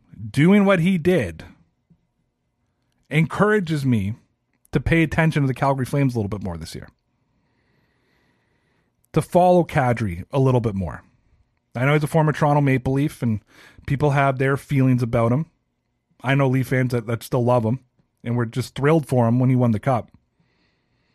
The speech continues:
But I thought we had a, saw a significant moment, moment this weekend. And what I do is I hope it continues to break down the walls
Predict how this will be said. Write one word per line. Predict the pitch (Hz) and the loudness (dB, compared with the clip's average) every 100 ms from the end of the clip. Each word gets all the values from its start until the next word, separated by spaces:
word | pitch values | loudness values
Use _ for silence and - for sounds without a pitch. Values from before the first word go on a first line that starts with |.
| _ _ _ _ _ _ _ _ _ _ _ _ _ _ _ _ _ _ | _ _ _ _ _ _ _ _ _ _ _ _ _ _ _ _ _ _
But | 139 147 | 0 2
I | |
thought | 165 180 170 | 2 2 4
we | 165 | 2
had | 156 | 2
a, | |
saw | - 156 | 2 0
a | 139 | 0
significant | 143 143 143 135 127 | 0 0 0 0 2
moment, | 127 123 117 113 | 2 2 -2 0
moment | 123 127 113 | 2 2 2
this | 107 | -2
weekend. | 117 110 90 85 - _ _ _ _ _ _ _ _ _ _ _ _ _ | -4 -4 -6 -10 -16 _ _ _ _ _ _ _ _ _ _ _ _ _
And | 131 | 2
what | 170 | 4
I | 175 | 4
do | 165 185 | 4 2
is | |
I | 170 | 4
hope | 170 170 | 2 0
it | 170 | -2
continues | 139 170 170 151 | 0 2 2 2
to | |
break | 123 - 156 175 - | -2 -2 0 0 -2
down | 165 156 | 0 0
the | 131 | 0
walls | 117 139 139 101 90 - | 2 4 4 2 -4 -14